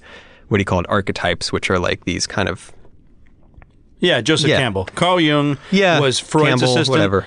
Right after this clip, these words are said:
Speaker 2: and they
Speaker 1: All that
Speaker 2: both
Speaker 1: stuff.
Speaker 2: came up with the
Speaker 1: <clears throat>
Speaker 2: same ideas from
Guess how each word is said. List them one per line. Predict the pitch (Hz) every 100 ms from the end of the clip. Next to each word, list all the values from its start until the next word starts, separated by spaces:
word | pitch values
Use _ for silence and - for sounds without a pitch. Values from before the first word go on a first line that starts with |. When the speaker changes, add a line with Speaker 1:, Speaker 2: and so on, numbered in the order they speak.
| -
Speaker 2:
and | 151 139
they | 151
Speaker 1:
All | 113 110
that | 175
Speaker 2:
both | -
Speaker 1:
stuff. | - 185
Speaker 2:
came | 156 139
up | 135 -
with | 127 -
the | 127
Speaker 1:
<clears throat> | - 151
Speaker 2:
same | 135 143 143 170
ideas | 135 120 120 139 117 107 101 - -
from | - 117 107 107 113 127